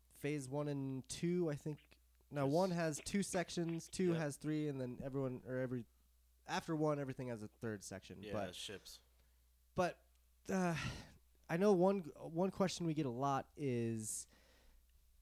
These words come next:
Speaker 1: what, what order do you, you got some swamp ass over there?
Speaker 2: Uh, I was stretching to
Speaker 1: <laughs>
Speaker 2: shake the balls out. I didn't think you would see that. <laughs>
Speaker 1: Don't worry, man. I see everything. <laughs>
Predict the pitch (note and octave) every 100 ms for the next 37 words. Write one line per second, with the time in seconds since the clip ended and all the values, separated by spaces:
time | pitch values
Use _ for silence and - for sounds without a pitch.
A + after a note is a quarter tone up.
0 | - - - D3 D3 C#3 E3 - - -
1 | - D3+ - F3 F#3+ C3 G#2+ G#2 - C3+
2 | C3 A#2 A#2 G#2+ A2 - G#2+ - A2 G#2+
3 | A2 B2 B2+ C3 B2+ C3 C3+ - - G#2
4 | G#2 G#2 G#2+ A2 - - A2 - G2+ G2
5 | G3+ G3 F#3 - - A#2 F#3 - G3+ G3+
6 | F#3+ G#3 A3 G3 - G3+ - - B2 C#3+
7 | C3+ D3+ C#3+ C3 A#2+ - C3 A2 G#2 A2+
8 | C3+ - D#3 F3+ G#3+ G3 F#3+ C#3+ B2 B2+
9 | C#3 E3+ F3 - F3+ C3+ A#2+ A#2 A2 A2+
10 | - F#3 -